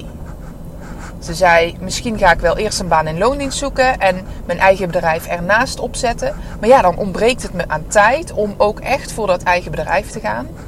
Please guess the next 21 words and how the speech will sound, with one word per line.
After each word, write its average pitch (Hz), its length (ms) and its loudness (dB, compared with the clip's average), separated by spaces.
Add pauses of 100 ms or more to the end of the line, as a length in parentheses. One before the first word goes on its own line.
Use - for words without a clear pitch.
(640)
Misschien 262 400 -2
ga 233 200 6
ik 214 100 4
wel 196 500 8
een 190 140 -6
paar 196 340 6
uur 214 460 -4 (300)
voor 269 240 0
mezelf 247 600 2
en 208 140 2
een 185 160 -2
paar, 190 380 6 (240)
en 190 240 -4
de 190 60 -4
rest 226 260 0
van 190 160 4
de 175 80 4
week, 165 280 2 (440)
eh, 214 340 -2
in 214 140 -2
loondienst." 208 680 -2